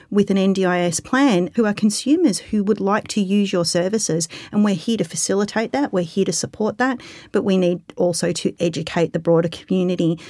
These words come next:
So we're in a bit of a catch twenty-two situation where we do have a lot of individuals with fantastic plans,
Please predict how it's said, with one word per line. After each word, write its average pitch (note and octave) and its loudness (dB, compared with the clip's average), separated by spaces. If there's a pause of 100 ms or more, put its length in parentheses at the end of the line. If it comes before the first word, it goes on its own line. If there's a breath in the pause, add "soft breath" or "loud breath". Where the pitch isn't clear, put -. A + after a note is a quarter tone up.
(180 loud breath)
So G3 2
we're G#3+ 2
in G#3 4
a F3+ 0
bit F#3 2
of F3+ 2
a F3 4 (720)
catch - -2
twenty-two G3 0
situation G3 -2
where F#3+ 2
we G3 0
do G3 0
have F#3 -2
a F3+ 2
lot F#3 2
of F#3+ -2
individuals F#3+ 0
with - -4
fantastic F3 -2
plans, E3 2